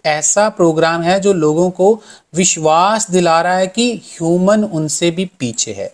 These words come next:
अब उसी प्रकार से एक और प्रोग्राम की उसने बात करी है, यहाँ पर देखिए, artwork painted by robots, मतलब ये दोबारा से रेफरेंस के बेस पर ही हमारा काम चल रहा है, उसी प्रकार से दोबारा से ये सॉफ्टवेयर लिखा हुआ है।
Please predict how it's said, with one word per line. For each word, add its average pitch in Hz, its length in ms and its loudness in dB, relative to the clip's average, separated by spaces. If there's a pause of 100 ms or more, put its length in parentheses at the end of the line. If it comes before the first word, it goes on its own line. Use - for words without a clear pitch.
(100)
अब 185 120 0
उसी 214 180 0
प्रकार 214 280 2
से 214 120 0
एक 208 100 -4
और 202 240 4
प्रोग्राम 185 440 0
की 190 120 -2
उसने 180 220 0
बात 147 240 2
करी 127 240 -2
है, 117 60 0
यहाँ 117 200 -2
पर 127 140 -4
देखिए, 95 400 -12 (220)
artwork 196 600 2 (100)
painted 175 380 0
by 156 240 0
robots, 110 440 -2
मतलब 147 260 -2
ये 160 160 0
दोबारा 143 420 0
से 175 300 -4 (300)
रेफरेंस 160 640 0
के 170 160 -2
बेस 139 280 -4
पर 139 180 -2
ही 139 180 -4
हमारा 120 300 0
काम 110 280 -8
चल 107 160 -12
रहा 92 160 -10
है, - 80 -8 (280)
उसी 170 200 -2
प्रकार 170 320 0
से 156 160 -4
दोबारा 135 340 0
से 139 140 -6
ये 127 160 -2
सॉफ्टवेयर 117 520 -4
लिखा 104 260 -12
हुआ - 160 -10
है। - 60 -16